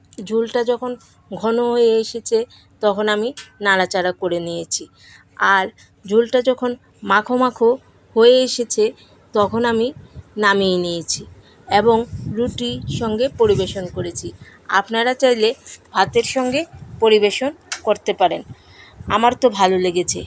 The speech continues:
আশা করি আপনাদেরও ভালো লাগবে। যদি ভালো লেগে থাকে তাহলে অবশ্যই কমেন্ট প্লিজ।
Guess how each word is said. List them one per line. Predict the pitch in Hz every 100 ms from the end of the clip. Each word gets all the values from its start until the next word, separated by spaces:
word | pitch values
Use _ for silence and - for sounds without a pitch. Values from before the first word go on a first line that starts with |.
| -
আশা | - 180 226
করি | 220 277 370 - -
আপনাদেরও | 202 185 196 180 180 175
ভালো | 165 170 170
লাগবে। | 170 165 - - - _
যদি | 214 247 226
ভালো | 226 233
লেগে | 247 240 247
থাকে | 254 240 240 - - - -
তাহলে | 226 226 226
অবশ্যই | 233 214 226 233 240 233 240 _ _ _
কমেন্ট | 214 208 214 214
প্লিজ। | 208 208 220 -